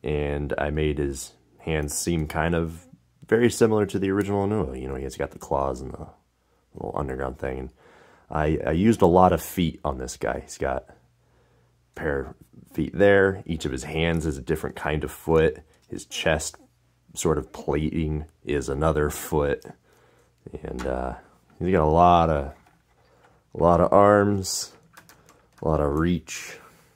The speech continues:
It's kinda spidery, honestly. He's very, very long and lanky. Lanky lad.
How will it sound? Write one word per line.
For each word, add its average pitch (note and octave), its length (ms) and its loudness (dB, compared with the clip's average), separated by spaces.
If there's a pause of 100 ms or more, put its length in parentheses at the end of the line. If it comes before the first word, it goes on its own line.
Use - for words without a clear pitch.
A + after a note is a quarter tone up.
(4000)
It's - 140 -20
kinda F2+ 280 2
spidery, C#2+ 800 0 (380)
honestly. C#2 580 -6 (1600)
He's D2+ 140 -6
very, F2 340 4
very E2 300 2
long D#2+ 480 4
and D2 120 -4
lanky. D2 440 -4 (1300)
Lanky F#2 380 2
lad. D2 560 2